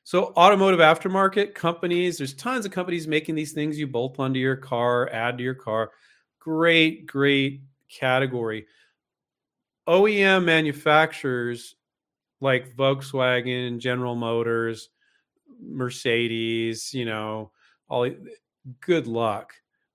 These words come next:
Um, it's very, very difficult. So are they okay with P P As? I mean, you, good luck just trying to license to them.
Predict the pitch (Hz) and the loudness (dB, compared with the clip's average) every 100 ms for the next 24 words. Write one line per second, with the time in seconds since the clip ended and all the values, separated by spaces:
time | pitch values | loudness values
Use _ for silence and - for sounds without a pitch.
0 | _ 139 135 131 - 139 139 127 131 151 | _ 0 0 0 -4 -8 -10 -8 4 6
1 | 151 127 131 123 110 120 - 131 117 110 | 6 2 0 -2 -4 -8 -8 -8 -6 -6
2 | - _ _ _ - - 156 143 143 143 | -10 _ _ _ -16 2 4 6 4 0
3 | - _ 147 151 151 151 139 - 135 156 | -6 _ 2 4 6 4 4 -2 -2 0
4 | 185 190 175 165 160 156 185 196 190 185 | 0 -4 -8 -8 -4 0 2 0 -4 -4
5 | 165 156 160 - - - 165 147 208 196 | 0 0 -2 -10 -20 -14 -12 -4 2 2
6 | 180 180 160 180 170 117 117 170 185 139 | 2 -2 -4 -4 -4 -2 0 0 -2 -8
7 | 135 127 104 98 | -8 -10 -10 -14